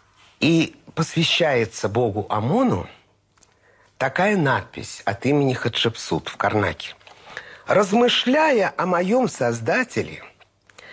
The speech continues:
подсказало сердце мое". У египтян в древности сердце — вместилище души. Именно в сердце находится душа.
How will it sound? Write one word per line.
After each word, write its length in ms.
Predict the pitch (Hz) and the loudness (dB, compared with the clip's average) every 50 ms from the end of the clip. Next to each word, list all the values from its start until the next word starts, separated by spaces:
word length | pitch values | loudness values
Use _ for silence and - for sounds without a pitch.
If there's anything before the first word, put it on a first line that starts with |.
| - - - - - - - - - - - | -20 -18 -16 -16 -14 -14 -14 -14 -14 -8 -2
подсказало 840 | - 214 226 - - - - 262 269 254 254 320 320 320 302 247 208 | 0 0 0 0 -2 0 2 2 2 4 4 2 4 4 4 2 2
сердце 560 | - - - 285 302 294 - - - - 151 | 0 -2 0 2 2 2 0 -2 -4 -2 0
мое". 460 | 147 139 127 123 107 104 92 82 82 80 - _ _ _ _ _ _ _ _ _ | 2 2 0 2 0 0 0 -2 -4 -10 -18 _ _ _ _ _ _ _ _ _
У 100 | - 123 | -6 -4
египтян 600 | 147 156 131 123 156 143 - - - 247 269 254 240 - - | -2 -2 0 0 -2 -4 -2 -2 0 0 0 -2 -4 -8 -8
в 60 | - | -4
древности 580 | 110 117 120 113 113 113 110 - - - 117 117 - _ - - - _ | -2 0 0 0 0 -2 -4 -6 -8 -10 -10 -10 -12 _ -20 -20 -20 _
сердце — 600 | - - - 202 226 247 - - - 123 110 92 - - _ _ _ _ _ _ _ _ _ _ _ _ _ _ _ _ _ _ _ _ _ _ _ _ | -12 -2 0 0 0 0 -2 -4 -6 -6 -6 -8 -10 -18 _ _ _ _ _ _ _ _ _ _ _ _ _ _ _ _ _ _ _ _ _ _ _ _
вместилище 760 | 127 127 143 160 156 - - - 202 196 185 165 - - 165 | 0 2 2 2 0 0 -2 -2 0 0 2 0 0 -2 -2
души. 420 | 143 156 151 - - - - - - _ _ _ _ _ _ _ _ _ | -2 -2 -2 -2 -2 -4 -6 -10 -16 _ _ _ _ _ _ _ _ _
Именно 300 | - 185 - 254 185 151 | 0 2 2 2 2 0
в 80 | 120 - | -2 -4
сердце 400 | - - 202 220 220 220 - 139 | -4 -2 0 0 0 -2 -2 -2
находится 460 | 120 120 117 - 139 147 131 - 127 | -2 -2 0 0 0 -2 -2 -2 -6
душа. 380 | 127 135 127 - - 82 - | -6 -4 -4 -2 -2 -2 -4